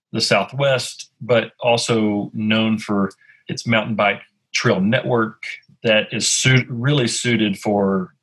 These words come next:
bike packing for sure. It's, uh, definitely not the best single track in the planet, but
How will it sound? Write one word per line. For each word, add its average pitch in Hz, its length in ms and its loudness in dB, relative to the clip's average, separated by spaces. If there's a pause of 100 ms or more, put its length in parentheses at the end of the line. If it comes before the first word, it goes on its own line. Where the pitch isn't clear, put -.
(140)
bike 98 240 2
packing - 360 -4
for 92 160 -6
sure. - 440 -2
It's, - 320 -2
uh, 104 180 2 (460)
definitely 127 360 -2
not 120 160 0
the 117 80 -4
best 107 280 -2
single 135 240 0
track - 380 -2 (240)
in 117 160 0
the 95 280 0
planet, 98 360 0 (100)
but 107 280 0